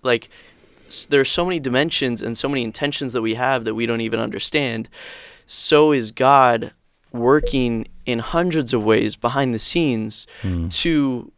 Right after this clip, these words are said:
Speaker 1: break down those intentions, to purify our hearts, to bring us to a place. And, and then that brings it back to, to us, uh, applying at the plow,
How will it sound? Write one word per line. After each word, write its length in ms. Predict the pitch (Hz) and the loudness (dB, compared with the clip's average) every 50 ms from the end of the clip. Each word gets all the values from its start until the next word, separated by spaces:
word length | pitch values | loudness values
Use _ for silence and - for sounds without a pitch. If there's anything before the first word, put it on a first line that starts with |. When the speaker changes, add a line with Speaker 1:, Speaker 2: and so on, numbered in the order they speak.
| _ _ _ _ | _ _ _ _
Speaker 1:
break 320 | - 120 123 131 135 139 | 2 6 6 6 6 4
down 200 | - 143 135 131 | 4 2 4 4
those 180 | 127 120 117 113 | 4 2 0 0
intentions, 680 | 117 107 - - 113 110 107 - - - - 107 - - | -4 -4 -2 -2 -2 -2 -4 -6 -8 -8 -6 -6 -6 -8
to 100 | - - | -8 -10
purify 500 | - - - 135 139 135 131 - 123 117 | -12 -4 0 2 2 2 4 6 6 6
our 80 | 110 117 | 8 6
hearts, 280 | 120 113 110 - - | 6 4 4 2 -2
to 80 | - - | -6 -6
bring 200 | - 120 117 113 | -4 -4 -2 -2
us 140 | 110 - - | -4 -4 -6
to 100 | - - | -6 -6
a 40 | - | -8
place. 420 | - - 113 113 117 - - - - - - - - - - - - - _ _ _ _ _ | -2 0 0 0 2 0 -4 -6 -8 -12 -18 -20 -20 -20 -20 -20 -20 -20 _ _ _ _ _
And, 400 | - - 135 131 127 123 117 - - - _ _ _ _ _ _ | 2 4 4 4 4 2 0 -4 -6 -12 _ _ _ _ _ _
and 140 | 127 131 139 | 2 2 4
then 80 | 160 170 | 6 6
that 180 | 170 151 127 | 8 6 6
brings 320 | 120 117 123 123 120 110 117 | 6 4 2 2 2 0 -2
it 100 | 113 - | 0 4
back 280 | - 113 110 113 - - | 4 4 4 2 0 -6
to, 420 | - - 120 113 110 107 107 - - - _ _ _ _ _ _ _ _ | -6 -4 -4 -2 -4 -4 -8 -10 -14 -20 _ _ _ _ _ _ _ _
to 180 | - - 120 113 | -6 0 2 2
us, 300 | 110 - - - - - - _ _ _ _ _ _ _ _ _ _ _ _ _ _ _ _ _ _ _ _ _ _ _ _ _ - | 2 2 0 -4 -6 -8 -14 _ _ _ _ _ _ _ _ _ _ _ _ _ _ _ _ _ _ _ _ _ _ _ _ _ -2
uh, 280 | 113 113 107 110 - - - - - _ _ _ _ _ | 0 2 2 0 -2 -4 -8 -12 -16 _ _ _ _ _
applying 420 | - - - - - 120 117 113 113 | -12 -12 -8 -2 0 0 0 0 -2
at 80 | 110 - | -4 -8
the 60 | - | -12
plow, 460 | - - 127 120 117 - - - - | -4 0 0 2 2 0 -2 -6 -12